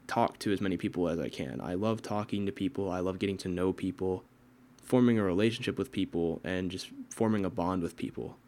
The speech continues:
But twenty twenty-one is definitely a big year for me aside from things like that as well. This is the year that I turn eighteen and am technically an adult,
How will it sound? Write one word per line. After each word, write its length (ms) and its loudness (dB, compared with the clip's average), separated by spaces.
But 120 4
twenty 260 6
twenty-one 420 4
is 100 0
definitely 680 4
a 80 2
big 240 4
year 160 4
for 160 -2
me 240 2
aside 460 0
from 160 0
things 320 -2
like 200 -4
that 220 -4
as 160 -4
well. 320 -4
This 180 0
is 140 2
the 140 4
year 240 6
that 280 0
I 120 0
turn 280 -2
eighteen 520 0
and 280 -2
am 140 0
technically 680 0
an 100 0
adult, 420 4